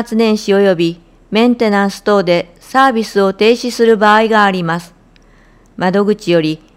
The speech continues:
百円安く取得いただけます。証明書の取得方法、利用できる店舗については、キューアールコード、マイナンバーカード総合サイトを参照してください。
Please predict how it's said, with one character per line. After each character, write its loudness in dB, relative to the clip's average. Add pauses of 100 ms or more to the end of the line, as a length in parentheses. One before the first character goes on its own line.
(120)
百 -4
円 4
安 -2
く -2
取 -8
得 -2
い -6
た 2
だ 0
け -4
ま -4
す。 -18 (920)
証 0
明 0
書 -4
の 0
取 -6
得 -2
方 2
法、 -4 (500)
利 -4
用 4
で 0
き -6
る -2
店 2
舗 -2
に -4
つ -4
い 0
て -2
は、 -2 (500)
キ -4
ュ -2
ー 2
ア 4
ー 0
ル -2
コ 0
ー 0
ド、 -2 (680)
マ 2
イ 0
ナ 0
ン -2
バ 0
ー -10
カ 0
ー -2
ド -2
総 0
合 2
サ 0
イ -6
ト 2
を -6
参 0
照 -2
し -12
て -4
く -8
だ 0
さ -2
い。 -6